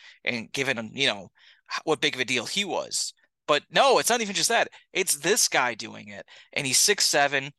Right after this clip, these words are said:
He, he skates like a gazelle. He stick handles like a guy who's, like, five eight. It's just, it's really cool. And I, I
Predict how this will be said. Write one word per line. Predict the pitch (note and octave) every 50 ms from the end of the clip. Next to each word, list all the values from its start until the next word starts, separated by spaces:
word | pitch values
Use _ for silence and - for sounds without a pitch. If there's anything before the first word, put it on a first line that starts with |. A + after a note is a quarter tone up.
| _ _ _ _ _ _
He, | - - D#3 C#3 B2 - - _ -
he | C#3
skates | C3 - - D#3+ E3 -
like | - E3+ D3
a | C#3+
gazelle. | B2 C#3 A#2+ C3 B2+ B2+ B2+ B2+ B2+ B2
He | B2 -
stick | - - - E3 -
handles | - D#3 D3 C#3+ C#3 C3+ C3 C3 -
like | B2 A#2+ A#2+ A#2+ A#2 A#2 - - - - - _
a | - A2+
guy | A2+ B2+ B2 B2 B2 A#2+
who's, | B2 C3+ B2+ A2+ -
like, | A2+ A2 G#2+ -
five | - - A#2+ A#2+ B2 A#2+ -
eight. | D2 A#2 A#2+ A#2+ - - - - _ _ _ _ _ _ _ _ _ _ _ _ _ _ _ _ _
It's | - D#3 -
just, | G#3+ G#3 - -
it's | - E3+ D3 -
really | F3 A#3 C#4 B3+ G3
cool. | - - E3+ D#3+ D3 C3+ B2 - -
And | C3+ C3+
I, | C3+ A#2
I | D#2 B2 C#3